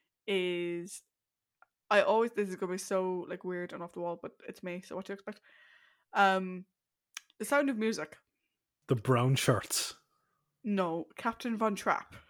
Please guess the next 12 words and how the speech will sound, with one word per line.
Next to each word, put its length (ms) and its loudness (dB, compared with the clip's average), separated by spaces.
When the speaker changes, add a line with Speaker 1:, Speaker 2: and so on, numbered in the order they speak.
Speaker 2:
All 180 4
right. 200 0
<laughs> 80 -6
Speaker 1:
You 200 6
went 260 6
the 100 4
complete 400 0
wrong 280 2
fucking 460 6
direction. 640 2
<laughs> 260 -8
No, 260 4